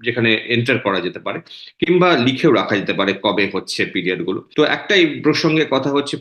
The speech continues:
পলিসিস্টিক ওভারি। এখন অনেক মহিলাদের, আহ, specially, আহ,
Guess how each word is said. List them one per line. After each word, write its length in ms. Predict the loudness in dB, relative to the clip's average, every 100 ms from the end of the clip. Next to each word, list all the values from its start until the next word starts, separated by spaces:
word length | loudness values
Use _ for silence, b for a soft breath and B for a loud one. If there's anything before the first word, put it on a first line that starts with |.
| 0
পলিসিস্টিক 760 | 4 4 4 -4 -2 -6 -4
ওভারি। 340 | -4 -4 -6 -12 B B -8
এখন 360 | 0 2 2 0
অনেক 260 | 0 0 0
মহিলাদের, 640 | 0 2 2 4 2 2
আহ, 320 | 0 2 2
specially, 680 | 0 -4 -6 -2 2 2 2
আহ, 380 | 0 0 -2 -6